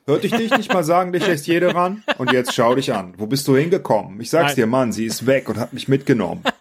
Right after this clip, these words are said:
Speaker 2: <laughs> Entschuldigung, dann kriegst du noch ein Wort. Das dritte heißt ja.
Speaker 1: Oh, es war nicht, och Mann.
Speaker 2: <laughs>
Speaker 1: Also ist nicht deutsch?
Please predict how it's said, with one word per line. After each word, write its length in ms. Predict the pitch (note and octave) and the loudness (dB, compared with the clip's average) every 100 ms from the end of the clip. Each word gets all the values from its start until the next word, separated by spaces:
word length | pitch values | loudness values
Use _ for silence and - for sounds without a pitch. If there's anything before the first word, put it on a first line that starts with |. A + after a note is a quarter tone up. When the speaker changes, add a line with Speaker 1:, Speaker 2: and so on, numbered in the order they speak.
| _ | _
Speaker 2:
<laughs> 340 | F#3 - C4+ B3 | -14 -12 -16 -12
Entschuldigung, 320 | F3 F#3 C#3+ | -4 -4 -2
dann 80 | B2 | -6
kriegst 200 | G#3+ G#3 | -10 0
du 40 | |
noch 140 | G#3+ | 0
ein 180 | G3 D#3 | 0 -2
Wort. 220 | C3 A#2+ - | -2 -4 -4
Das 220 | C#3 - | -6 -8
dritte 440 | E3 D3+ G3+ B3 F3+ | -10 -4 0 0 2
heißt 340 | F#3 G3 - _ | 2 0 -4 _
ja. 440 | A2+ A#2+ D#3+ G#2 - _ _ _ _ _ _ _ _ _ _ _ _ _ _ _ _ _ _ _ _ _ _ | -6 0 0 0 -10 _ _ _ _ _ _ _ _ _ _ _ _ _ _ _ _ _ _ _ _ _ _
Speaker 1:
Oh, 240 | F#2+ D#2+ - - _ | -14 -12 -14 -20 _
es 160 | - - | -8 0
war 140 | C3+ | 2
nicht, 400 | C#3+ G3 - - - | 4 2 -2 -14 -16
och 180 | - | -14
Mann. 420 | A#2+ G#2+ G#2 G#2 - | -8 -4 -4 -4 -12
Speaker 2:
<laughs> 40 | - - _ - - - - _ - - _ _ - - _ _ _ - _ A3 A3+ _ _ _ _ _ _ _ _ _ _ _ _ _ _ _ _ _ _ _ _ _ _ _ _ _ _ - _ - | -12 -12 _ -8 -4 -4 -8 _ -14 -14 _ _ -16 -16 _ _ _ -20 _ -20 -20 _ _ _ _ _ _ _ _ _ _ _ _ _ _ _ _ _ _ _ _ _ _ _ _ _ _ -20 _ -4
Speaker 1:
Also 180 | A2+ B2 | 2 2
ist 120 | C3+ | 2
nicht 200 | D#3 C#3+ | -2 2
deutsch? 560 | C3 A#2+ E3+ - - | 2 2 0 -4 -16